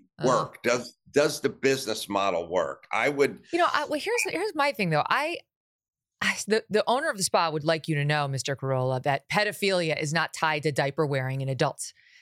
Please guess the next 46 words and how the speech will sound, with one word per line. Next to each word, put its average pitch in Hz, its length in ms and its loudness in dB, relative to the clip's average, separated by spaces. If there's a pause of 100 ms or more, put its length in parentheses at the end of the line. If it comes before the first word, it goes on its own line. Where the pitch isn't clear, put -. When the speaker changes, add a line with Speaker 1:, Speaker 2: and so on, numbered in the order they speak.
Speaker 1:
That's 190 200 0
a, 220 180 0
that's 208 220 2
a 165 180 2
smear. 247 580 0 (200)
It's - 140 -2
not 233 200 2
a 233 40 -6
thing. 165 420 0
These 196 180 -2
are 202 40 0
just 190 220 -4 (200)
sexual 226 440 0
fetishes. 202 640 0 (300)
Doesn't 190 260 0
make 180 160 -2
'em 165 80 0
pedophiles. 147 540 -2 (260)
She 220 300 0
also 277 340 2
would 202 180 -2
like 220 180 0
to 220 60 -6
give 240 180 -2
you 226 120 -2
a 196 60 -2
tour 381 260 -4
of 214 80 -6
the 151 60 -2
diaper 135 340 -2
spa. 139 300 -2
And 185 140 -4
in 175 80 -6
case 208 300 -4
you 185 200 -2
wanna 175 320 0
see 190 260 -2
it, 196 120 -2
but 170 140 -4
you 170 60 -4
don't 165 140 0
wanna 175 140 -2
go 170 160 0
in 175 100 -2
there 185 140 -2
personally, 160 440 -4